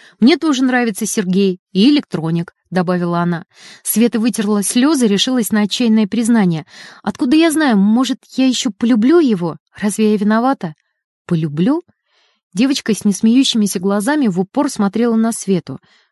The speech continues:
«Что такое любовь?» Света вспыхнула, махнула рукой. «Разве так просто в коридоре объяснишь?»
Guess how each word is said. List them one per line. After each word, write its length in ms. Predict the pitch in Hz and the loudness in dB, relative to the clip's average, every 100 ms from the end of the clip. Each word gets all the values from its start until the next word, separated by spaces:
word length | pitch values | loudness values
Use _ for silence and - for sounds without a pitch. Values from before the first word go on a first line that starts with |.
| _ | _
«Что 240 | - - | -8 -6
такое 340 | 302 285 269 247 | -4 -4 -2 0
любовь?» 540 | 233 208 175 135 - _ _ _ _ _ | 0 0 -2 -4 -12 _ _ _ _ _
Света 300 | - - 196 | -8 -4 -2
вспыхнула, 580 | 190 - - 311 - 190 | -4 -6 -4 -4 -2 0
махнула 440 | 180 185 254 247 254 | 0 -2 -2 0 0
рукой. 400 | 269 - 165 147 - - | 0 -2 -4 -4 -16 -8
«Разве 220 | 214 208 | -4 -2
так 180 | 208 214 | -2 -4
просто 320 | - 269 - | -2 -2 -2
в 60 | 190 | -6
коридоре 420 | 214 196 240 233 | -2 0 2 2
объяснишь?» 640 | 202 214 - 254 302 - | 0 -2 0 0 0 -4